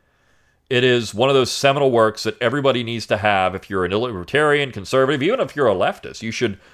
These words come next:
understand American conservatism. And I think if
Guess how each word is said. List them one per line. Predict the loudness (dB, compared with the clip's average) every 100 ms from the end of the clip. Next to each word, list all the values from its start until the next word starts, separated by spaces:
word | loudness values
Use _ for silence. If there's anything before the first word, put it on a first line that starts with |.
| _ 0
understand | 0 4 6 4 4 2 2 -2 -8 -14 -16 _ _ _ _ _
American | -2 4 4 4 -2 -12
conservatism. | -12 -4 2 2 0 -4 -12 -14 -10
And | -6
I | -4
think | -4 -6
if | -8